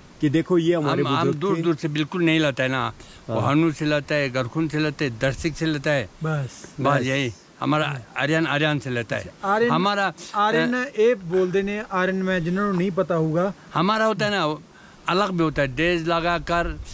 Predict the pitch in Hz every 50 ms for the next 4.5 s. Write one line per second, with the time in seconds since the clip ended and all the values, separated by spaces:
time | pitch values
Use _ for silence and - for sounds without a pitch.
0 | - - - - - 151 156 156 139 - - 147 147 170 175 165 - 170 160 156
1 | 165 170 156 - 175 170 165 151 - 175 170 160 156 160 - - - 156 156 165
2 | 180 180 175 175 175 - 185 175 170 147 123 - - - - - - - - -
3 | - - 214 220 220 214 202 190 202 202 196 196 190 185 180 170 131 147 143 135
4 | 135 135 - 123 117 113 107 98 92